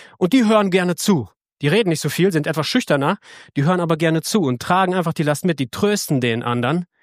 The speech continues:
umarmen ihn, beten für ihn. Das sind die Einkaufswagenhelden. Aber alle zusammen seid ihr Helden Gottes. Und ihr seid zwar jeder einzeln ein Stern, aber gemeinsam seid ihr eine Familie.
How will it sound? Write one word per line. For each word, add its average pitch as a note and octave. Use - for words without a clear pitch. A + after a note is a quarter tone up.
umarmen F3
ihn, D3
beten F3
für C#3+
ihn. D#3
Das G#3
sind G#3
die A3
Einkaufswagenhelden. A2+
Aber C3+
alle C#4
zusammen G#3
seid -
ihr D#3
Helden D#3+
Gottes. -
Und D#3+
ihr G#3+
seid G#3
zwar D#3+
jeder B3+
einzeln F3
ein C#3+
Stern, C#3
aber C#3
gemeinsam D#3
seid C#3+
ihr D#3+
eine G3
Familie. E3+